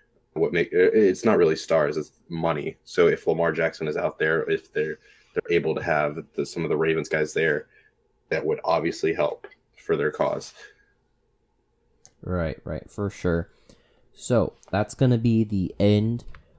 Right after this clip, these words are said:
Speaker 2: of the podcast for today. I'm glad that you could listen today.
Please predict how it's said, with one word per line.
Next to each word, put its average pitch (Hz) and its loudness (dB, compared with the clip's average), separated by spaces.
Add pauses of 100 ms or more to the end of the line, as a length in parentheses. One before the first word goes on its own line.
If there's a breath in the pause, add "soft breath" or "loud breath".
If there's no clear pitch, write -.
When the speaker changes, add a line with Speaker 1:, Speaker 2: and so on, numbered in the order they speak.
(160)
Speaker 2:
of 101 4
the 90 -8
podcast 104 0
for 98 0
today. 107 2 (380)
I'm 92 0
glad 92 -2
that - -12
you 101 -6
could 95 -6
listen 101 0
today. 95 0